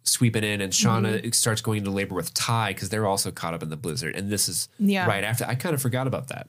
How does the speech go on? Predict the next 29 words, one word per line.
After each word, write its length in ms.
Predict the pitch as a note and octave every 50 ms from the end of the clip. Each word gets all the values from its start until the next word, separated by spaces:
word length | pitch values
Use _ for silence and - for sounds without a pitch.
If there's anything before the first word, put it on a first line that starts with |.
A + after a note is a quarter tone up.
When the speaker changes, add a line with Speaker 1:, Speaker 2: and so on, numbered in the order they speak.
| _ _ -
Speaker 2:
Yeah. 340 | F#3+ G3+ F3+ E3+ D3+ F3+ G3 G#3
So 720 | - - - - G3 F#3+ F#3+ F#3 F#3+ F#3+ F#3 F#3 F#3 - - - _ _ _ _ _ _ _ -
I 80 | A3
think 200 | - A#3 A3+ A3+ G#3+
Misty 440 | G3+ G3+ - - - G3+ F#3+ F#3
is 160 | F#3 F3+ E3+ -
just, 480 | - - D#3+ F3 - - - - - - _ _ _ _ _ _ _ - _ -
she's 320 | - - - G#3+ F#3+ -
frazzled. 640 | - - - F#3+ F3+ F3 F#3 - F#3+ F#3 F#3 F#3+ F#3+
She's 500 | - - - G3 F3 F3+ F3+ F3+ - -
not 380 | F#3+ F3+ F3+ F3 E3 E3 E3 C#3
able 260 | - F#3+ F3+ F#3 F#3 F#3+
to 580 | - - G3+ E3 E3 E3 E3+ E3+ E3 E3 F3+ - -
be 140 | - E3 F3+
fully 340 | F3 - - F#3+ F3+ E3+ E3+
focused 560 | E3+ - E3+ E3 E3 F#3+ D3+ E3+ - - - -
on 260 | - F3 E3+ E3 D#3+ D#3+
what's 160 | D#3+ D#3+ -
happening 380 | E3+ D#3+ D#3+ - D#3 D#3+ D#3
because 180 | E3 F3 - F#3+
she's 200 | - - F3 -
so 320 | - - E3 D#3+ D#3+ E3
hung 280 | E3 - - F#3+ E3+ E3+
up 160 | D#3+ E3 - E3+
on 380 | D#3+ D#3+ D#3 D#3 D3+ D3+ E3+
what 160 | F#3 D#3+ E3
happened 300 | D#3+ E3+ D#3 - - D#3+
to 80 | D#3 D3
Crystal. 580 | - - A3+ A3+ - - G3+ F3+ E3 E3 E3+